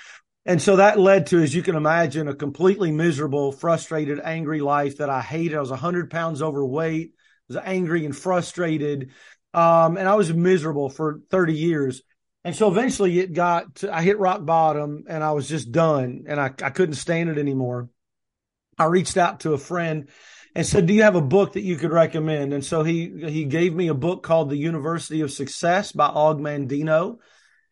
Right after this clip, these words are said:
And, uh, by chapter two, I was a brand new man. Uh, it really just changed my life. And, um, so that book led to more books and coaching and seminars, et cetera.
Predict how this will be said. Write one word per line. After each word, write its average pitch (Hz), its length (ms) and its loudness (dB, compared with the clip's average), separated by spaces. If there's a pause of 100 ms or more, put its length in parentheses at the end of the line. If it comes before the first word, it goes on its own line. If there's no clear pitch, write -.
And, 165 300 -2
uh, 147 440 2
by 147 160 -2
chapter 170 460 -6
two, 190 380 0
I 185 80 2
was 151 140 -4
a 147 40 -6
brand 160 400 -4
new 165 140 -6
man. 143 460 -8 (440)
Uh, 151 340 6
it 170 160 2
really 175 280 6
just 151 260 -2
changed 170 300 -2
my 151 120 2
life. 147 720 -2
And, 156 300 -2
um, 156 600 2 (240)
so 175 280 0
that 170 300 0
book 170 220 -2
led 160 220 -2
to 156 40 -6
more 156 220 -2
books 170 420 -6
and 135 140 -12
coaching 175 420 0
and 139 100 -6
seminars, 156 540 0
et 165 80 -14
cetera. 185 420 -2